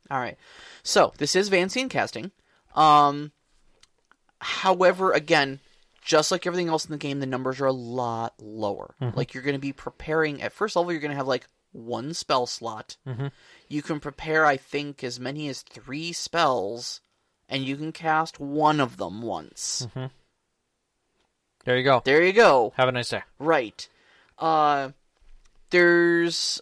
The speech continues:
Speaker 1: uh, the spell levels max out at fifth level.
Speaker 2: Mm-hmm.
Speaker 1: Um, so again, you're not talking about, like, nine whole tiers of spells. One interesting thing is, though, is you don't have to tier, like, there's no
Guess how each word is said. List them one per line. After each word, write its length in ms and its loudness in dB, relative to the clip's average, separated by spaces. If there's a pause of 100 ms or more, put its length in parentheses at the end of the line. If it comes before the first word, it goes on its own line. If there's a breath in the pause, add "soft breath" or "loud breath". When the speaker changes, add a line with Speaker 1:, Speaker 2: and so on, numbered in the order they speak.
(120)
Speaker 1:
uh, 840 2 (300)
the 180 -14
spell 260 0
levels 260 -2
max 320 -2
out 100 0
at 80 -10
fifth 260 -8
level. 340 -4 (200)
Speaker 2:
Mm-hmm. 200 -6 (200)
Speaker 1:
Um, 220 -2
so 160 -10
again, 280 -6
you're 100 -12
not 180 -6
talking 180 -10
about, 120 -12
like, 100 -12
nine 520 -10
whole 280 -8
tiers 420 -14
of 100 -10
spells. 380 -10 (480 loud breath)
One 260 -2
interesting 400 -4
thing 220 -2
is, 160 -10
though, 140 -2
is 140 -10
you 200 -14
don't 260 -2
have 180 -10
to 100 -16 (140)
tier, 800 -2 (480)
like, 140 -6
there's 200 -6
no 240 -2